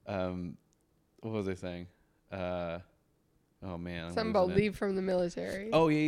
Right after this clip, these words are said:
Speaker 1: yeah. So, like, I never really had that much structure, and I was always athletic, but I was always, I was always, like, chubby. I was one of the most athletic kids in my school, but I was also the, one of the chubbiest, smallest
Speaker 2: Mm-hmm.
Speaker 1: kids in my school. Uh, so the military kinda showed me how to, like,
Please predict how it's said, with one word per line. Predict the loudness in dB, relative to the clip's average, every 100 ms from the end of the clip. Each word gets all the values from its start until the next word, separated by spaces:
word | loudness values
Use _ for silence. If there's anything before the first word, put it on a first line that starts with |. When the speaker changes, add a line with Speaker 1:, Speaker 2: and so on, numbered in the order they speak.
| 6
Speaker 1:
yeah. | 6
So, | 6 6
like, | 6
I | 4
never | 2 2
really | 2 2
had | 2 2 4 4 4
that | 2
much | 2 -2
structure, | 2 0 2 -2 -2 -4 -8 _ -4
and | 0 2 2
I |
was | 4
always | 4 4
athletic, | 2 0 0 2 2 0
but | 0
I | 0
was | 0
always, | -2 -2 -8 -4
I | -2
was | -2 -4
always, | -4 -4 -4
like, | -6 -6 -10 _ _ _ -16
chubby. | -8 -4 -4 -6 -4
I | -2
was | 0
one | 2
of |
the | 4 2
most | 2 -2
athletic | -2 0 -2 -2
kids | -4 -2
in |
my | -6 -6
school, | -4 -4
but | 0 0
I |
was | -2
also | -4 -4
the, | -8 -6
one | -6
of |
the | -8
chubbiest, | -10 -6 -4 -4 -6 -16 _ _ -18
smallest | -4 -2 -2 -2
Speaker 2:
Mm-hmm. | -4
Speaker 1:
kids | -4
in |
my | -4
school. | -6 -6 -6 -6 -12 -20 -20 -20 -2
Uh, | 2 2 0
so | 0 4 4 2 -4 -16 _ -6
the | -4
military | 0 2 2 4 4 4
kinda | -2 -4
showed | -2 0 0
me | 0 -2
how | -2 -2
to, | -2
like, | -4 -4 -6